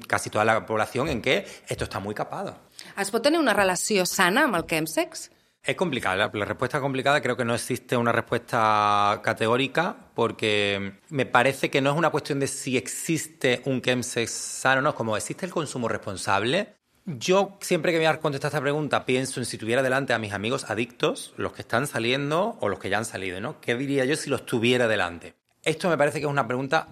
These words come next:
Speaker 1: una cuestión muy personal. Y además la cuestión no es tanto si yo lo puedo tildar o no de problemático, como, porque es una cosa muy dinámica.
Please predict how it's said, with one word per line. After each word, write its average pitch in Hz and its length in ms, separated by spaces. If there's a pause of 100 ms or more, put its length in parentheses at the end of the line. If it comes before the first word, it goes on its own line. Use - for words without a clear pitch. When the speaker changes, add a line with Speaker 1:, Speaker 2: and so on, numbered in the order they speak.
Speaker 1:
una 131 180
cuestión 143 240
muy 139 220
personal. 110 540
Y 113 60
además 147 200
la 175 100
cuestión 180 400
no 165 140
es 156 580
tanto 147 540
si - 200
yo 135 100
lo 131 80
puedo 127 180
tildar 127 380
o 123 80
no 123 160
de 117 80
problemático, 147 640
como, 117 440
porque 120 180
es 107 60
una 139 120
cosa 127 160
muy 110 100
dinámica. 98 580